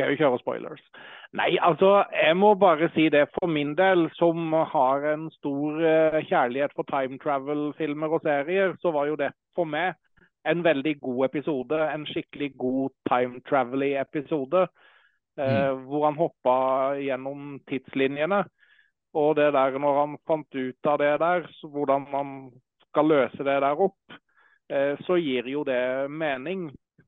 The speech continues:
Speaker 1: Så jeg likte den episoden kjempegodt. Jeg bare tenker sånn i forhold til ringvirkninger, nå vet jo ikke jeg hvordan de bruker dette her med tidslinje, eh, i M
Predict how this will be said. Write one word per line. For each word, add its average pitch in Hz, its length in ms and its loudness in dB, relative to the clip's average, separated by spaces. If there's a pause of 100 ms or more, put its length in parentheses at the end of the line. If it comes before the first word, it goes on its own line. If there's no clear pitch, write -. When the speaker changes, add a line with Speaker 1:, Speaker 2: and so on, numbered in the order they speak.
(140)
Speaker 1:
Så 147 640 2
jeg 165 160 4
likte 143 300 -2
den 120 140 -2
episoden 117 680 -8
kjempegodt. 135 640 -2 (720)
Jeg 151 220 2
bare 135 260 2
tenker 135 340 -2
sånn 135 180 -2
i 143 120 -6
forhold 123 380 -2
til 156 160 -2
ringvirkninger, 143 960 -4
nå 156 160 0
vet 139 260 -2
jo 147 140 0
ikke 131 100 -8
jeg 147 320 2 (160)
hvordan 127 540 0
de 143 80 0
bruker 143 720 -4
dette 139 240 -2
her 117 220 0
med 131 440 -2
tidslinje, 127 1040 -2 (800)
eh, 135 920 0
i 143 160 -4
M 131 200 -4